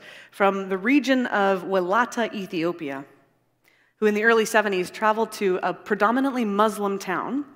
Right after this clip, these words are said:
nearby, in a nearby region, and tried to proclaim the gospel there. But the Muslim residents of the town eventually got so frustrated with him, they ganged up on him and beat him so severely that he was near death.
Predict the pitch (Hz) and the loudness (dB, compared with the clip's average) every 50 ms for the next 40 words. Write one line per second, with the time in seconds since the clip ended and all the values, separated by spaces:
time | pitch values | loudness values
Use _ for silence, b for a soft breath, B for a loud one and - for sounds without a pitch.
0 | - _ _ 190 185 185 175 175 175 165 143 143 170 190 202 185 175 180 180 180 | -20 _ _ -2 -2 0 2 2 2 2 2 0 -2 -4 -6 -6 -4 -4 -2 0
1 | 185 175 175 170 190 190 170 156 143 160 156 B B B B B B 220 220 - | 0 0 0 0 -2 -4 -2 -4 -8 -8 -10 B B B B B B -6 -6 2
2 | - 330 370 359 359 359 359 330 311 - - - 247 196 190 190 190 175 175 190 | 2 4 4 4 0 -2 -2 -2 -4 -4 -4 -6 -4 -4 -2 -2 -4 -4 -2 0
3 | 180 185 185 - - - 143 - 127 110 127 - - _ _ _ _ _ _ _ | 0 0 -2 -6 -12 -12 -12 -10 -10 -10 -10 -12 -18 _ _ _ _ _ _ _
4 | b b b b b b b b b b b b b b b b _ _ _ _ | b b b b b b b b b b b b b b b b _ _ _ _
5 | _ _ _ 262 226 277 277 311 330 302 311 320 277 269 262 254 247 254 233 240 | _ _ _ 2 4 6 6 6 6 6 4 2 4 4 4 4 4 2 0 0
6 | 269 - 254 214 196 214 - - 254 - 233 185 180 196 233 254 233 B B B | -2 -2 -4 -4 -4 -6 -6 -2 0 2 2 2 2 0 0 -2 -4 B B B
7 | B B - - 220 220 233 233 233 - 208 185 190 196 196 185 - - 208 190 | B B -8 -2 2 4 4 2 2 -2 -2 -2 2 2 0 0 0 -4 -6 -2
8 | - 214 202 196 - - 180 170 165 165 165 165 - 220 220 202 185 170 180 196 | 0 -2 -2 -2 -4 -6 -6 -4 -4 -4 -2 -2 -2 -2 0 0 -2 0 0 0
9 | 196 196 196 190 185 185 - 190 180 165 143 143 190 240 233 B B B B B | 0 2 2 2 0 2 0 -2 -2 -2 -4 -4 -6 -6 -8 B B B B B
10 | B B B - 196 196 196 196 190 180 165 - 240 262 277 - 240 214 208 208 | B B B -2 0 0 0 0 -2 -4 -6 -4 -2 -2 0 0 -2 -2 -2 -6
11 | - - 277 262 285 233 - - 220 196 185 202 208 214 208 180 165 160 160 160 | -4 -2 -2 0 0 -2 -4 -4 -4 -4 -2 -2 0 0 0 -2 -4 -6 -6 -6
12 | 151 160 156 160 190 190 180 165 165 175 175 170 165 156 170 160 139 - - - | -6 -6 -6 -4 -4 -4 -4 -4 -4 -4 -4 -4 -4 -4 -4 -6 -6 -8 -12 -20
13 | - - | -20 -20